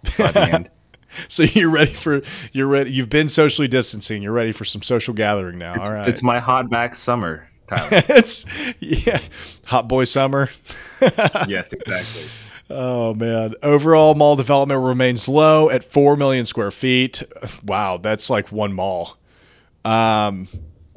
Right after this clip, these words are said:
Speaker 2: most of these projects are redevelopment deals or mixed-use additions. I mean, of course it is. Nobody wants to build a traditional mall anymore, right? It's, it's not cool.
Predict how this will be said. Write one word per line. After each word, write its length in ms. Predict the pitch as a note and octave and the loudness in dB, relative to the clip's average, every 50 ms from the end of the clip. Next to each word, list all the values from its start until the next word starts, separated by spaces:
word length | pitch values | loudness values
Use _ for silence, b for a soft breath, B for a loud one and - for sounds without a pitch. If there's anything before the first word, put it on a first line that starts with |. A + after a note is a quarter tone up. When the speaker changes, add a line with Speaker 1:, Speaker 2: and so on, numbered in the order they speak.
| - - | -8 -2
Speaker 2:
most 320 | - E3 D3+ C3+ - - | 2 2 2 4 2 0
of 60 | D3 | -4
these 160 | B2 B2 A2 | -4 -4 -6
projects 420 | - - C3 A2+ A2 G#2+ A2+ G#2 - | -4 -2 -2 -2 0 -2 -2 -4 -4
are 60 | A2 | -4
redevelopment 520 | G2 G#2 G#2 G#2 F#2+ G#2 G2 G2+ G2 G2 | -2 -2 -2 -2 -2 -2 -2 -2 -4 -4
deals 200 | F#2 G#2 G2 F#2+ | -4 -4 -4 -4
or 60 | G2+ G2 | -4 -6
mixed-use 400 | G2 G2 F#2+ - G#2 F#2 - G2 | -6 -6 -6 -6 -6 -8 -8 -8
additions. 400 | F#2 G2 F#2 - G2 F2+ - - B B B B | -6 -6 -6 -6 -6 -8 -12 -16 B B B B
I 60 | G3+ | -2
mean, 60 | G3 | -2
of 80 | D#3+ - | 0 2
course 240 | - D3 C#3 - | 2 0 2 2
it 80 | A#2 A2 | 0 0
is. 120 | G#2 G2+ | 0 0
Nobody 200 | A#2+ C3+ C3+ C#3 | -2 -2 -2 -2
wants 180 | C3 B2+ B2 - | -2 -2 -4 -4
to 80 | - A2 | -4 -8
build 540 | G2 - _ _ - G#2+ G#2+ G#2 G2+ G2+ | -8 -10 _ _ -6 -4 -4 -2 -2 -4
a 80 | G#2 G#2 | -4 -4
traditional 560 | - - A2 G#2 G#2 G#2 - A#2 G#2+ G2 G2 | -6 -6 -4 -4 -2 -2 -2 -2 -2 -2 -4
mall 320 | F#2+ F#2 E2 E2+ E2+ E2 E2 | -4 -6 -6 -6 -6 -6 -8
anymore, 480 | E2 E2 E2 D#2+ D#2+ E2 E2 E2+ - _ _ | -10 -12 -12 -12 -12 -12 -14 -14 -16 _ _
right? 340 | - G#2 G2+ F#2+ F#2+ G2 F#2+ | -8 -6 -4 -4 -4 -4 -6
It's, 300 | D2 F#2+ - - - - | -8 -8 -6 -6 -6 -6
it's 260 | - G2+ F#2 - - | -6 -8 -8 -6 -6
not 220 | - A2 G#2 G2+ - | -6 -6 -6 -6 -8
cool. 420 | - F#2+ F2 E2+ E2+ F2 E2 | -8 -8 -8 -8 -8 -10 -10